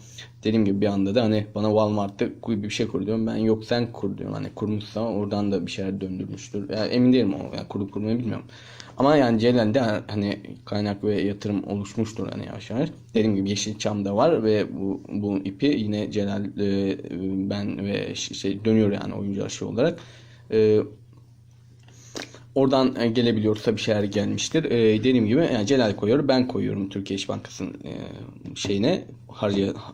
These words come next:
yatırım parasına. Öyle yatırımlar başlıyor. E, bu şekilde güzel güzel geçiniyor, yaşıyorduk ve dediğim gibi yani Türkiye İş Bankası da başarılı oldu yani, anladın mı yani?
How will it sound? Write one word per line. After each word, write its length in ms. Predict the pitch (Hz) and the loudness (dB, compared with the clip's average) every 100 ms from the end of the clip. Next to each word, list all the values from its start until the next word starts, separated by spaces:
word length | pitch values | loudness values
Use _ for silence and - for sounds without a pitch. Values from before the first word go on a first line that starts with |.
| - 101 | -12 -4
yatırım 540 | 98 101 104 101 - - | -2 -2 -2 -2 -4 -6
parasına. 380 | 98 - 185 208 - - | -8 -2 -2 -2 -8 0
Öyle 220 | 143 113 | 4 4
yatırımlar 580 | 117 117 117 104 101 110 | 4 2 0 0 0 2
başlıyor. 420 | 127 - - 131 - - - - - - | 2 2 2 2 2 -6 -20 -20 -12 2
E, 240 | 123 123 | 4 4
bu 60 | 190 | 4
şekilde 520 | - 127 113 147 175 | 2 2 4 6 6
güzel 340 | 147 151 139 110 | 4 6 6 6
güzel 420 | 101 139 170 170 | 6 4 4 4
geçiniyor, 540 | 156 147 113 107 120 | 4 2 2 2 4
yaşıyorduk 600 | 147 147 143 104 120 147 | 6 6 4 0 2 2
ve 260 | 127 117 - | 4 4 2
dediğim 320 | 117 123 131 | 2 4 4
gibi 80 | 98 | 4
yani 100 | 107 | 0
Türkiye 300 | - 107 110 | -8 -4 -2
İş 120 | 110 | 0
Bankası 280 | 110 107 104 | -4 -6 -2
da 100 | 131 | -2
başarılı 560 | 107 - 107 117 117 101 | -2 0 2 2 2 0
oldu 140 | 101 101 | -4 -6
yani, 200 | 98 104 | -8 -8
anladın 320 | 104 104 107 | -6 -4 -2
mı 80 | 101 | -2
yani? 140 | - | -4